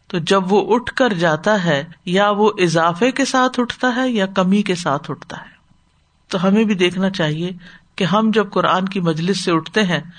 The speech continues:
تو ہمارے ایمان میں اضافہ ہو چکا ہوتا ہے یا کمی ہو چکی ہوتی ہے۔ تو جس طرح ایمان بڑھتا ہے ایسے ہی کفر بھی بڑھتا ہے یا گھٹتا ہے۔ پھر فرمایا،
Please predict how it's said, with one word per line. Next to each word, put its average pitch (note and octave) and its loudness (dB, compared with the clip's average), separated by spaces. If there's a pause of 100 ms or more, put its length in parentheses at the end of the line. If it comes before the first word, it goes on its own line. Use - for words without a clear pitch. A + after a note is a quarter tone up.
(340)
تو F3+ -2
ہمارے F3+ 2
ایمان F3 2
میں G3 4
اضافہ D#3 -2
ہو G3+ 0
چکا G3 -4
ہوتا F#3 -2
ہے A#3+ -4 (180)
یا F#3 -4
کمی F3 0
ہو D#3+ -2
چکی E3 -6
ہوتی D#3+ -8
ہے۔ E3+ -16 (600)
تو G#3 0
جس G#3 2
طرح A#3+ 2
ایمان G#3+ 4
بڑھتا A#3 0
ہے B3 0
ایسے E3+ 0
ہی F#3+ 0
کفر G3 -2
بھی G3 -2
بڑھتا E3+ 0
ہے F3 0 (380)
یا E3 -2
گھٹتا D3 -4
ہے۔ D#3 -14 (600)
پھر C#4 2
فرمایا، B3 4